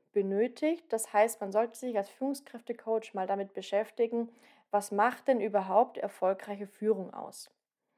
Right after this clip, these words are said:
Und ganz oft denken wir, ja, wir müssen nur an einem Aspekt ansetzen, also was weiß ich, die Führungskraft muss einfach nur etwas mehr Wertschätzung zeigen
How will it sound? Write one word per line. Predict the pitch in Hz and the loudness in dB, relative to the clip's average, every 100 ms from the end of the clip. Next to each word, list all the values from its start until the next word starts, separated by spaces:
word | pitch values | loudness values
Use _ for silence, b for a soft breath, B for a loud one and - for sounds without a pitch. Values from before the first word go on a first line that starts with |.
| _ _ _ _ _ | _ _ _ _ _
Und | - 233 | -2 10
ganz | 240 277 277 - | 12 12 6 8
oft | 262 269 - - | 8 6 -6 6
denken | 208 240 269 233 | 6 6 -2 -4
wir, | 233 247 240 b b b | 2 2 2 b b b
ja, | 190 190 | 2 4
wir | 208 | 2
müssen | 233 240 | -2 -2
nur | 220 | -2
an | 196 - | -2 4
einem | 214 247 247 | 6 6 2
Aspekt | - - 208 - | -4 -6 -8 4
ansetzen, | 254 302 285 269 262 - 240 | 8 8 8 4 4 -6 -6
also | 202 185 | -8 -10
was | 185 - | -12 -10
weiß | 190 | -8
ich, | 220 233 - | -4 -4 -6
die | |
Führungskraft | 196 226 214 - 214 - | -10 -6 -6 -4 -6 -6
muss | 202 | -8
einfach | - 196 190 | -6 -4 -6
nur | 190 | -6
etwas | - - - | -6 -8 0
mehr | 262 277 | 2 6
Wertschätzung | 240 240 233 220 220 208 | 6 6 2 -2 -4 -6
zeigen | - 196 190 196 190 185 | -2 0 4 2 0 -12